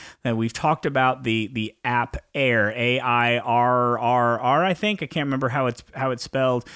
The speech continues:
but it's where you can take snippets of podcasts and embed them into your Notion database. Um,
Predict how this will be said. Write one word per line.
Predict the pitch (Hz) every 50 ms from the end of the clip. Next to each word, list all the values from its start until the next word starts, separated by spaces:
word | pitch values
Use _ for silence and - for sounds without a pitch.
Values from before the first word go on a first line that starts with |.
| - - _
but | - 135 135
it's | 135 - -
where | 160 151 147
you | 147 147 147
can | 143 - 147 123 120
take | - - 160 - -
snippets | - - - - 156 156 156 180 160 - -
of | 131 120
podcasts | - - 143 139 139 139 - 143 135 120 117 113 110 - - - - -
and | 190 147 143
embed | 135 135 131 127 123 147 151 165 156 143
them | 139 131 127
into | 131 135 139 - - 160
your | 139 123 117
Notion | 120 120 120 120 - - 123 110
database. | 113 117 120 127 123 117 113 110 107 104 101 - - - - - - -
Um, | - 113 113 110 107 107 110